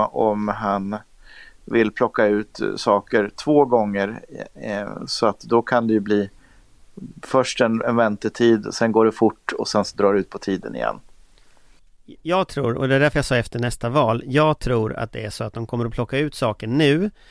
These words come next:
Speaker 2: sen kommer de att få ett nytt valt parlament och så kommer de att säga, "Oj, det här parlamentet har massa nya krav", och så kommer de, de kraven att komma upp för att det parlamentet ska ratificera. Eh, och den, eh, om presidenten blir väl antagligen omvald, för det blir väl som de andra turkiska valen på senare tid. Men,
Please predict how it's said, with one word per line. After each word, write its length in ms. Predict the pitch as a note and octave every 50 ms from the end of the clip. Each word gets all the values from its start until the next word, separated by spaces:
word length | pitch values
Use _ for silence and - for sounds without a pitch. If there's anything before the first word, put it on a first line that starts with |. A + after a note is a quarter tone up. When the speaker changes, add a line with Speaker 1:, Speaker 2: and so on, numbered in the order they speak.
| - _ _
Speaker 2:
sen 180 | _ - C3 B2
kommer 160 | - C#3+ D3
de 140 | D3 C#3+ C#3
att 60 | B2
få 80 | - B2+
ett 80 | A2+
nytt 260 | C3+ C3+ C3+ - - -
valt 220 | A2+ A2 A2 -
parlament 600 | - A2+ A2+ A2 A#2 B2+ C#3+ D#3+ F#3 G3+ F3+ -
och 80 | C#3+ B2
så 80 | D3
kommer 120 | B2+ B2+ B2+
de 120 | B2+ C3
att 60 | A#2+
säga, 240 | - B2+ A#2 A2+ A2+
"Oj, 300 | C3 D3 F#3 F#3 E3 D3+
det 80 | C3 B2+
här 120 | C#3 F#3
parlamentet 460 | F#3 F#3 F3 E3+ D#3+ D#3 D3 C3 C#3 C3
har 40 |
massa 220 | B2+ C3 B2 - B2+
nya 300 | C3 C3+ C3+ A#2+ C3 D#3
krav", 380 | - - C#3 A#2 G#2+ A2 A#2+ -
och 100 | - C3+
så 80 | - C#3+
kommer 160 | - E3+ F3 F3 F3 D#3
de, 100 | - E3
de 180 | F3 F#3 G#3
kraven 280 | - - C3 A2 G#2+ A2
att 80 | A2+ -
komma 180 | A#2+ A2+ A#2 B2
upp 180 | A#2+ - - - - - - - - - -
för 120 | C#3 C3
att 160 | A#2+ A2 -
det 160 | - C#3 B2 A2+
parlamentet 480 | - A#2+ A2+ B2 C3+ A#2+ G#2+ - A2
ska 140 | - - A2
ratificera. 920 | A2 A2+ - - A#2 - - B2+ - - - D3+ A#2+ A2 G#2 G2+ D3 E3+ - - - - - - - - - - - - - - -
Eh, 440 | C3+ B2+ B2+ B2 B2 A#2+ A#2+ A#2+ A#2+
och 200 | - - C#3 A#2+
den, 460 | A#2+ C3+ A#2+ A#2 A#2 A#2 A2+ A2+ A#2
eh, 300 | A2+ A#2 A#2 A#2 A#2 -
om 240 | - C3 B2+ A#2+ A2+
presidenten 440 | - B2 A#2+ B2+ A#2+ A#2+ - B2
blir 100 | A#2+ A#2+
väl 100 | A2+ A2+
antagligen 320 | A#2 A2 G#2+ A#2+ A2+ A2+ B2+
omvald, 440 | C3+ B2 A#2+ G#2+ A2 A#2+ B2 A#2 -
för 60 | B2
det 80 | A#2+ A#2
blir 160 | A#2 A2+ A2
väl 120 | A2 A#2+
som 240 | - - A#2+ A#2 A2+
de 260 | A#2+ A#2 A2 A2+ A#2+ - -
andra 240 | - A#2+ A#2 A#2
turkiska 420 | - - A#2+ G#2+ - C3+ - - A2+
valen 300 | A2+ A2 G#2+ G#2+ A2+ A#2
på 60 | -
senare 220 | - A#2 A2+ A2
tid. 220 | A2 - B2 A#2 A#2+
Men, 180 | C3 C3+ B2+